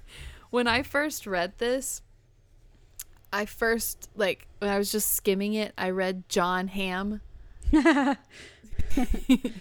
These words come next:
Speaker 1: So, in my mind,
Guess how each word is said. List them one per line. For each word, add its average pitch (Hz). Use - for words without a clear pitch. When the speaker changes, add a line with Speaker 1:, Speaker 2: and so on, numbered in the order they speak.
Speaker 1:
So, 247
in 247
my 226
mind, 208